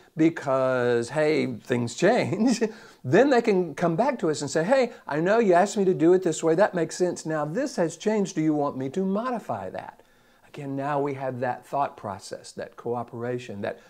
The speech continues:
coming from the upper eighty percent of the brain. We are actually influencing them to bring out their best, not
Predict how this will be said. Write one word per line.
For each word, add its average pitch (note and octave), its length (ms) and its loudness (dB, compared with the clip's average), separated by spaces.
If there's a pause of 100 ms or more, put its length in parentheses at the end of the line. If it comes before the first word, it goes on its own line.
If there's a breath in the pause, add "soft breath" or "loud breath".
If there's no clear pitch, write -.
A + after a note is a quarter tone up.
(100)
coming G3 340 -2
from F#3+ 180 -4
the E3+ 140 0
upper C#3+ 280 -4
eighty B2 220 -8
percent A#2+ 320 -12
of G2+ 40 -12
the G2 60 -10
brain. F#2+ 300 -12
We A2 140 -8
are G#2+ 180 -10
actually D3 800 -6 (240 loud breath)
influencing C#3+ 640 -6
them B2+ 220 -2
to B2+ 100 -6
bring C3+ 320 -2
out B2+ 160 -2
their A2+ 100 2
best, C3 460 2 (220 loud breath)
not E3 180 -2